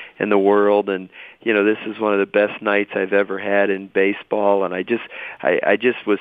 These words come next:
so emotional about it. And then, you know, to have the opportunity to manage the team a few years later, and I pointed directly to that July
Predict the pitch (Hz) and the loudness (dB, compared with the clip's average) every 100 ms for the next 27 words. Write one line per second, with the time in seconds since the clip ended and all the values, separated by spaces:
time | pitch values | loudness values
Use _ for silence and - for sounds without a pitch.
0 | - 117 113 104 107 143 - 101 98 98 | 0 2 2 0 0 0 -4 -2 0 0
1 | 104 101 104 113 117 113 _ _ - 120 | 0 -2 0 0 -2 -4 _ _ -8 -4
2 | 110 117 113 110 107 110 - 127 110 101 | -2 -2 0 0 0 0 -4 -6 -4 0
3 | 104 156 233 - 101 - 107 104 - 117 | 0 0 -4 -6 -6 -4 -6 -6 -4 0
4 | 113 104 110 113 113 101 - - - _ | 0 0 2 2 0 -4 -10 -20 -20 _
5 | _ - 107 104 143 143 135 107 113 117 | _ -4 -4 -2 -2 0 0 -2 0 0
6 | 120 127 110 104 104 101 - 107 107 | 0 -4 -2 0 0 -2 -4 -2 0